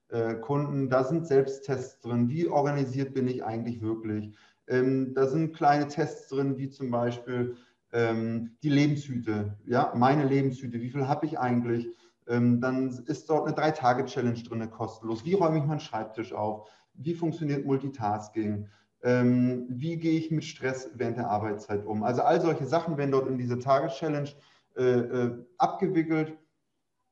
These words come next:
Da sind Kooperationspartner, Partner zu finden, ganz, ganz vieles Kostenloses. Man findet dort auch den Zugang zu meinem Online-Kurs, also das ganze Seminar, was ich auch habe,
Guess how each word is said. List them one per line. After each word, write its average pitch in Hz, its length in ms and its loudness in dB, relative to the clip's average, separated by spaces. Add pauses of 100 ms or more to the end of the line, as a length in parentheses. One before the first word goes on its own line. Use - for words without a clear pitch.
Da 110 200 -2
sind 123 260 -2
Kooperationspartner, 131 1040 -2 (140)
Partner 127 240 -4
zu - 140 -14
finden, 120 180 -4
ganz, 160 380 2
ganz 135 280 -2
vieles 123 460 -6
Kostenloses. 120 720 -4
Man 123 180 -2
findet 156 240 -2
dort 143 120 0
auch 139 160 0
den 135 120 -4
Zugang 151 340 -4
zu 131 120 -10
meinem 120 160 2
Online-Kurs, 135 680 0
also 117 200 -6
das 117 180 -12
ganze 127 260 -6
Seminar, 120 600 2
was 135 120 -6
ich 131 100 -6
auch 120 160 -4
habe, 117 320 -2